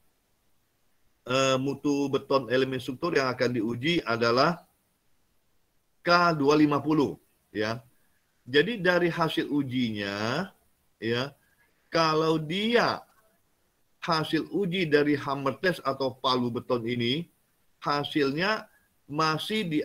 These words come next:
atas delapan puluh persen dari K. Ya, delapan puluh persen dari K. Misalkan kalau K tiga ratus, delapan puluh persennya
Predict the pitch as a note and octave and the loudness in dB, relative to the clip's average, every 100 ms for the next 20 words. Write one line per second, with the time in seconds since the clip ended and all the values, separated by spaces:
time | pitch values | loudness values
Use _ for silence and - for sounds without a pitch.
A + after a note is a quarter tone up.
0 | - C#3+ - F#3+ D#3 C#3+ - C#3 B2+ C3+ | -4 -6 -4 -2 2 2 2 0 0 -2
1 | C3 B2 - G#3 D#3 C#3 C3+ - D3+ F#2 | -2 -2 -2 0 2 0 0 0 0 0
2 | - _ _ _ _ _ _ _ _ _ | -4 _ _ _ _ _ _ _ _ _
3 | - A2 C3+ - _ - A#2 A#2+ C3 B2+ | -6 -4 -4 -10 _ -8 -6 -2 -2 -2
4 | C3+ C3+ D#3 - D#3 C#3 C3 B2 - A2+ | -2 -2 -4 -4 -4 -4 -4 -4 -2 -2
5 | E2+ A2 C3+ D3 E3+ D#3+ C#3+ D3 B2+ C3 | -2 -6 -6 -4 -2 0 0 0 0 0
6 | A#2 A#2 A#2 - E3+ C3+ B2 B2 A#2+ A2+ | -2 0 -2 -4 -2 -2 -2 -4 -4 -4
7 | A2 A#2 C#3 E3+ | -4 -4 -2 -2